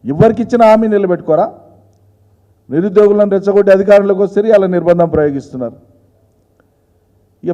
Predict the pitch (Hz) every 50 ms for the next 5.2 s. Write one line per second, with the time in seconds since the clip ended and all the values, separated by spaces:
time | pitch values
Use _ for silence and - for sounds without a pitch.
0 | - 170 175 196 214 208 170 180 180 196 190 196 190 190 196 196 175 180 180 180
1 | 196 180 202 190 185 180 180 180 196 190 190 190 180 170 175 175 180 190 196 196
2 | 180 175 - _ - _ _ _ _ _ _ _ - 180 196 180 175 202 196 185
3 | 175 170 - - - - 151 170 185 170 190 196 196 185 175 - 170 180 196 196
4 | 185 190 196 190 185 185 180 180 175 214 220 202 180 175 - - _ _ - 143
5 | 185 190 190 202